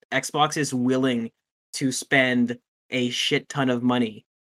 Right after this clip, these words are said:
to go to bat against PlayStation. So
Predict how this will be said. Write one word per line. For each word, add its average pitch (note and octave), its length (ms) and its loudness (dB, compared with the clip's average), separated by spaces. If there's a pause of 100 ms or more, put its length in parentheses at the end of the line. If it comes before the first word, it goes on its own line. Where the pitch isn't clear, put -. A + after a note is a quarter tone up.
(140)
to B2 260 2
go A#2+ 180 -2
to A2 80 -4
bat A2 380 0
against A2+ 640 -8 (280)
PlayStation. G#2+ 520 -6
So A2 420 -6